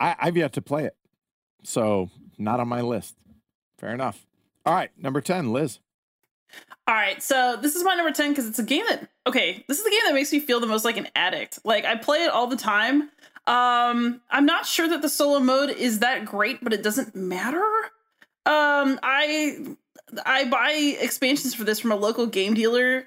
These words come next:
Speaker 2: who gives me games out of the back of his car. Uh, it's Terraforming Mars. <laughs> So there's this huge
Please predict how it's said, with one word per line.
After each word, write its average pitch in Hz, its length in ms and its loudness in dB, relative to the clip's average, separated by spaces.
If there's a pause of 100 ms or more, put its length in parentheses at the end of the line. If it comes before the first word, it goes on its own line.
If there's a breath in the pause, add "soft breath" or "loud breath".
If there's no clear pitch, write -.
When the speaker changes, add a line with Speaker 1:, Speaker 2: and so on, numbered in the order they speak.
(100)
Speaker 2:
who 233 120 0
gives 220 240 0
me 233 260 2
games 214 340 2
out 214 100 4
of 202 40 -2
the 196 60 -4
back 190 260 0
of 214 100 -6
his 220 140 -4
car. 156 600 -2 (920)
Uh, - 220 2
it's 247 240 -2
Terraforming 302 720 0
Mars. 233 720 2
<laughs> - 60 -8 (540 loud breath)
So - 440 2
there's 427 160 4
this 415 180 -2 (100)
huge 359 500 2